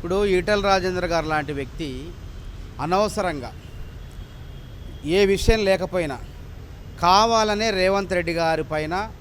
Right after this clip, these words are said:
మాటలు మాట్లాడినట్టు స్పష్టంగా కనపడుతుంది. ఈటెల రాజేందర్ లాంటి నాయకుడికి నోరు జారటం తగదు. ముఖ్యమంత్రి గారు అసలు ఏదైనా అడిగినవా నువ్వు?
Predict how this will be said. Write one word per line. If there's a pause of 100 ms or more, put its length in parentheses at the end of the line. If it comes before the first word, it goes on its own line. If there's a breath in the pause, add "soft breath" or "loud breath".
(220)
మాటలు
మాట్లాడినట్టు
స్పష్టంగా
కనపడుతుంది. (1800)
ఈటెల
రాజేందర్
లాంటి
నాయకుడికి
నోరు
జారటం
తగదు.
ముఖ్యమంత్రి
గారు
అసలు
ఏదైనా
అడిగినవా
నువ్వు?